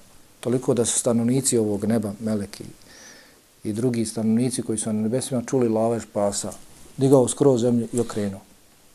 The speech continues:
To je melek Džibril. Ali je Allahovom dozvolom, Allahovom mogućnošću, Allahovim davanjem dolazio u ljudskom liku, jer dolazi među ljude. Ali to je bilo za vrijeme poslanika, alejhi salatu vesselam.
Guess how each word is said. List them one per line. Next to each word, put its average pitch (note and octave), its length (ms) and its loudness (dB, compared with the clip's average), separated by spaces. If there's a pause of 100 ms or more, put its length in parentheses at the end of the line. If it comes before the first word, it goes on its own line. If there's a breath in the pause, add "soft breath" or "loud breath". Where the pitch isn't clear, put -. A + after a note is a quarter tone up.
To - 120 -8
je C#3+ 40 0
melek A#2 200 0
Džibril. F#2+ 280 -6 (1120 soft breath)
Ali A#2+ 180 -2
je B2+ 200 2 (560)
Allahovom C3+ 560 6
dozvolom, A#2 480 6
Allahovom B2 520 2
mogućnošću, C3 680 2
Allahovim B2 460 4
davanjem C3+ 440 6
dolazio C3+ 400 8
u C#3+ 60 10
ljudskom D3+ 360 2
liku, B2 260 2
jer A2 100 4 (160)
dolazi G#2+ 280 -2
među D3 220 6
ljude. A3+ 280 6 (960 loud breath)
Ali A#2+ 180 2
to F3+ 140 10
je E3+ 80 12
bilo F#3+ 240 10
za D#3 120 10
vrijeme D#3+ 320 8
poslanika, D3 540 8
alejhi D3 240 10
salatu C3 200 6
vesselam. A#2+ 220 4